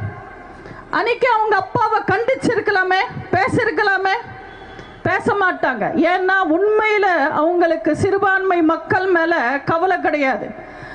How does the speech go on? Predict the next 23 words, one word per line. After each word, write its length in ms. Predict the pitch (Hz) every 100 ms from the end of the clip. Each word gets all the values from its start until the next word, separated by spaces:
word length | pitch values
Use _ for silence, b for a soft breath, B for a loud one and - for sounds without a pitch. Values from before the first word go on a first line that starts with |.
| B B -
ஒண்ணு 300 | 294 349 370 359 -
சொல்ற, 500 | 349 403 381 392 392
நல்லா 520 | 302 339 392 392 403
புரிஞ்சுக்கங்க, 680 | 359 403 359 311 330 320 277 - - - - - B B B
ஒரு 280 | 277 330
மனுஷனுக்கு 760 | 311 339 415 - 415 392 - 262
கொட்டாவி 600 | 330 330 - 415 403 392
வருதுன்னா 580 | 349 359 370 339 339 359 381 -
அவனுக்கு 580 | 392 330 330 330 339
தூக்கம் 580 | - 427 480 - 440 370
வருதுன்னு 360 | 349 339 339 339
அர்த்தம். 520 | 349 277 - 285 339 - - - B B B B
அதே 420 | 262 294 381 427
மாதிரி 380 | 440 403 392 285
திமுகவுக்கு 800 | 381 415 427 427 427 392 381 - 339
மைனாரிட்டி 680 | 349 403 440 427 427 - 392
மக்கள் 400 | 381 370 - 453
மேல 300 | 381 370 359
பாசம் 640 | 330 349 381 - 508 427 392
வருதுன்னா 440 | 392 359 359 370 392 -
தேர்தல் 720 | 403 359 403 480 294 392 403
வருதுன்னு 460 | 370 349 320 339 349
அர்த்தம். 380 | 349 269 -